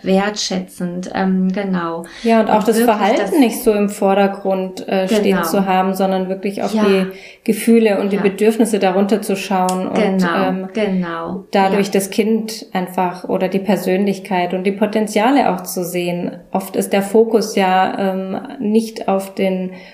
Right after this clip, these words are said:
Speaker 2: positiven Eigenschaften, ähm, unserer Kinder, sondern
Speaker 1: Mhm.
Speaker 2: eher auf dem, was klappt denn noch nicht. Also
Speaker 1: Mhm.
Speaker 2: das fängt ja leider
Speaker 1: Ja.
Speaker 2: nicht erst in der Schule an, sondern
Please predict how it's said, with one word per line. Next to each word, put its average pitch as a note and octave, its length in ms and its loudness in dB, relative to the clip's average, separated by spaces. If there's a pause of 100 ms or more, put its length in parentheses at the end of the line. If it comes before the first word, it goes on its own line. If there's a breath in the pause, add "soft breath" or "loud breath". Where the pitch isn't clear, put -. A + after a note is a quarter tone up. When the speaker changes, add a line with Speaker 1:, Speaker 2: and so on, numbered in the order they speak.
(140 loud breath)
Speaker 2:
positiven G#3 640 2
Eigenschaften, F#3+ 1040 -2 (540 loud breath)
ähm, G3 280 0
unserer F#3+ 340 4
Kinder, G3 400 4
sondern F#3 320 2
Speaker 1:
Mhm. F#3 80 0
Speaker 2:
eher F#3 420 2
auf F3 140 -6
dem, F#3 220 0
was F3 200 -2
klappt G3 360 -2
denn F3 100 -2
noch E3+ 200 -6
nicht. A3 440 -2
Also F#3 240 -2
Speaker 1:
Mhm. F#3 380 0
Speaker 2:
das F#3 160 0
fängt G3+ 260 -2
ja F#3+ 80 2
leider G3 280 2
Speaker 1:
Ja. G3+ 40 2
Speaker 2:
nicht G3 140 -2
erst G3 260 0
in G3 120 0
der F#3+ 120 0
Schule A3 420 2
an, F3+ 320 -4
sondern F#3 440 -2